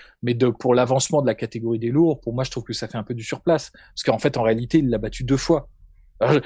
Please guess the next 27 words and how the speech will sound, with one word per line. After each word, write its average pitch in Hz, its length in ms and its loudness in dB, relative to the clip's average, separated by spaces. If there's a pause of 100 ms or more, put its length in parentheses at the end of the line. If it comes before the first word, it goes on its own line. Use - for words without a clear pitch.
(140)
il 139 60 4
y - 20 8
a 143 40 6
des 143 80 6
gens, 220 120 4
ils 175 120 4
vont 143 120 6
hurler, 226 320 4
hein, 151 160 4
ils, 147 300 0
ils 143 60 -2
m'entendent 147 400 4
là, 170 40 6
ils 135 120 4
vont 135 120 4
hurler, 139 240 4
ils 185 60 4
vont 143 80 -6
me 165 40 -16
dire, « 185 120 -2
Ouais, 190 180 2
qu'est-ce - 200 -8
qu'il - 100 -6
raconte, 175 500 -4
Paul 120 160 -10
Williams, 127 320 -8
il, 180 120 -4